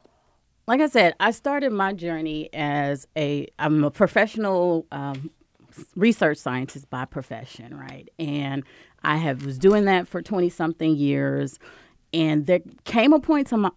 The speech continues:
of my life where I was like,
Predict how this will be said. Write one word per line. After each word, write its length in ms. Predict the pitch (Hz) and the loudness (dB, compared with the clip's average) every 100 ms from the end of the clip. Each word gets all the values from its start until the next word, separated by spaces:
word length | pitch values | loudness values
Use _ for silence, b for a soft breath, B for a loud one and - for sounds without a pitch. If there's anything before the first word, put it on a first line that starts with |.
| - | 0
of 160 | 165 | 2
my 200 | 160 147 | 2 0
life 520 | 139 143 151 151 160 | 0 2 2 2 0
where 680 | 147 143 139 135 135 135 139 _ _ _ _ _ _ _ _ _ _ _ - | 0 0 0 0 -2 -2 -6 _ _ _ _ _ _ _ _ _ _ _ -8
I 60 | 185 | -6
was 180 | 185 | -6
like, 340 | 190 185 175 | -4 0 0